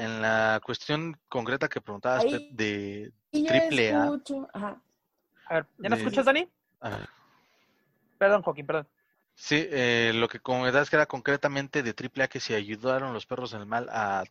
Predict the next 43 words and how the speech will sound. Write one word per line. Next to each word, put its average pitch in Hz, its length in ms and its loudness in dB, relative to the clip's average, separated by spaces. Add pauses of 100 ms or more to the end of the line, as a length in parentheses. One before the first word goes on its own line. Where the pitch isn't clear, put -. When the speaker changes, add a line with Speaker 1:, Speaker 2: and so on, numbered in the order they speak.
Speaker 1:
a 110 140 -6
triple - 360 -10
A, 123 140 -2 (160)
difiere 131 360 -4
un 135 80 -8
poco, 139 280 -6
yo 127 200 -4
creo 127 220 -8
que 120 100 -8
no. 123 160 0 (600)
Porque 120 220 0
antes 135 180 2
de 139 80 -4
que 123 100 -2
llegaran 127 280 4
los 117 140 -6
perros, 131 280 -4
yo 131 120 0
recuerdo 123 680 -2 (120)
Triple 120 280 -4
Manía 117 260 -2
diecisiete, 127 680 -4 (280)
que - 140 -4
fue 135 160 2
la 127 120 4
mejor 120 220 -4
Triple 120 280 -6
Manía 120 360 -2
que 104 300 -4
para 104 160 -4
mi 110 140 -10
gusto 110 280 -12
se 127 120 -2
ha 113 80 0
visto, 143 340 -4 (300)
donde 110 320 -4
fue 131 260 0
el 123 100 2
elenco 123 480 -2 (120)
completo 123 420 -6
de 117 60 -6
triple 117 400 -4
A, 123 160 2